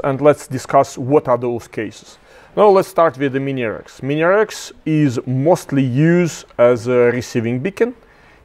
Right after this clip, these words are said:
in mobile devices, but not as, uh, o-, on its own, as a part of other products, like badge, for example.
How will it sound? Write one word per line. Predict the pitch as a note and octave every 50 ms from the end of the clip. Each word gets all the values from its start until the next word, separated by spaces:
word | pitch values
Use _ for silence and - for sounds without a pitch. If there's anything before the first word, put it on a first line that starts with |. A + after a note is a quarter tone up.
| _ _
in | D3+ D3+ D3 C#3+ C#3
mobile | C#3 C3+ B2 A2+ B2+ D3+ D3+ D#3 D#3 D#3 C#3+
devices, | A#2+ B2 B2 A#2 A#2+ A2 G#2 G2 F#2 - - G2 - - _ _
but | C3+ A#2+ A#2 C#3 - E3
not | F#3 A3 B3 A#3+ - - -
as, | D3+ D3+ D3 A#2+ A#2 B2+ - - -
uh, | C3 C3 C3 C3 C3 C3 C3 B2+ - - - _ _ _ _ _ _ _ _ _ _ _ _ _ _ _ _ _ _ _ _ _ _ _ _ _ _ _ _ _ _ _ _ _ _ _ _ _ _
o-, | - C3+ D3+ -
on | E3+ E3 E3+
its | D#3 D3+ - -
own, | - C#3 B2 G#2 F#2 D2+ - - - - _ _ _ -
as | F#3+ A2+ A#2+
a | B2
part | - - - E3 F3 F#3 G3 G3+ - - _ _ _ _ _ _ _
of | C3 - -
other | D#3 C#3+ C3
products, | B2+ - C3 C3 A2+ F2+ - - _ _ - _ _ _ _ _ _ _ _ _ _ _ _ _ _ _ _ _ _ _ _ _ _ _
like | - C#3 C#3+ C3+ A#2+
badge, | A2+ A#2 F#2 F#2+ -
for | - - A2
example. | F#2 - G2 - - _ -